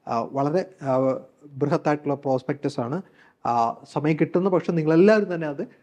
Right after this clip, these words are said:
ആ, വായിച്ച് നോക്കേണ്ടതാണ് തീർച്ചയായിട്ടും. ഓക്കെ, ആ, അപ്പം, ആ, ഓൺലൈൻ രജിസ്ട്രേഷൻ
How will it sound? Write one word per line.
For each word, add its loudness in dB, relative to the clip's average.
ആ, -2
വായിച്ച് 2
നോക്കേണ്ടതാണ് -4
തീർച്ചയായിട്ടും. 0
ഓക്കെ, 6
ആ, 4
അപ്പം, 2
ആ, 4
ഓൺലൈൻ 8
രജിസ്ട്രേഷൻ 2